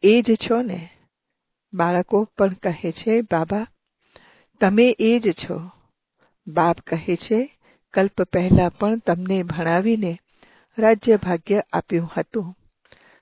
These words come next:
કલ્પ કલ્પ આવું કરતા રહેશે. ડ્રામામાં જે કાંઈ થયું, વિઘ્ન પડ્યા, ફરી પણ પડશે.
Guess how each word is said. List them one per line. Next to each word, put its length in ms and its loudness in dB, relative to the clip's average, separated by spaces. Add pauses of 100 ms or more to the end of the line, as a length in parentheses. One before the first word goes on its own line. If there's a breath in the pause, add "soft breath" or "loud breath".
(120 soft breath)
કલ્પ 360 4
કલ્પ 460 0 (120)
આવું 320 0
કરતા 460 -4
રહેશે. 720 -6 (680)
ડ્રામામાં 720 0
જે 460 4
કાંઈ 480 -4
થયું, 640 -2 (160)
વિઘ્ન 460 4
પડ્યા, 560 -2 (760 soft breath)
ફરી 220 4
પણ 260 -4
પડશે. 680 -6